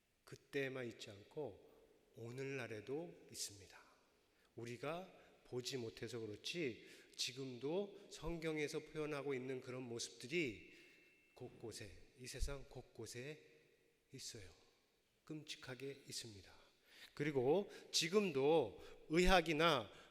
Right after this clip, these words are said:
과학만으로 다 다룰 수 없는 측면, 영적인 측면이 세상에, 인간 안에, 마음에 있다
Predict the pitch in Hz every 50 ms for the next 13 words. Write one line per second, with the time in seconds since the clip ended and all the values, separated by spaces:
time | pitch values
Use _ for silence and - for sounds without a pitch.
0 | - - - - - 113 135 151 165 175 170 175 175 170 160 151 151 156 160 160
1 | 156 160 156 - - - - - 156 156 156 156 143 135 127 117 113 - - -
2 | 131 151 175 180 170 - - - - 156 - - 120 127 135 147 170 190 175 139
3 | 117 101 - - - - - - - - - - - - 160 151 135 123 110 98
4 | 92 95 104 117 135 143 135 - - 156 151 156 147 143 127 - 127 127 120 117
5 | 113 127 156 156 120 92 - - - - - - - - - _ _ _ _ _
6 | - - 139 131 - 135 131 117 110 98 85 82 82 - - - _ _ _ _
7 | _ _ _ _ _ _ - 131 113 113 120 120 107 101 104 101 107 139 151 139
8 | 117 92 - - - - - - 110 110 107 110 107 107 113 127 135 131 - _
9 | _ _ _ - - - _ -